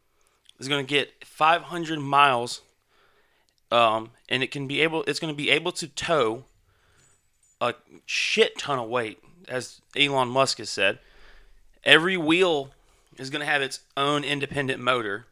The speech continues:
I think, like most of their cars do. So it's gonna have a crazy amount of torque. My question is, would you buy this truck?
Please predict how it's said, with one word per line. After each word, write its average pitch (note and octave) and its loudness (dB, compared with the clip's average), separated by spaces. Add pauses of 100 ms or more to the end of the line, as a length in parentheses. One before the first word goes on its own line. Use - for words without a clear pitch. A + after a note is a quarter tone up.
(100)
I A#2+ -2
think, C3 -8
like A#2+ -4
most C3 -2
of - -14
their A#2+ -6
cars A2+ -2
do. A2+ -8 (540)
So - -2
it's C3 -4
gonna C#3+ -2
have C3+ 0
a A#2+ -4
crazy D#3 -4
amount C#3+ 0
of - -10
torque. B2+ -4 (1500)
My D3 6
question C#3+ 2
is, A#2 0 (160)
would C#3 -2
you D#3+ -2
buy B2+ 4
this A2+ -4
truck? - -6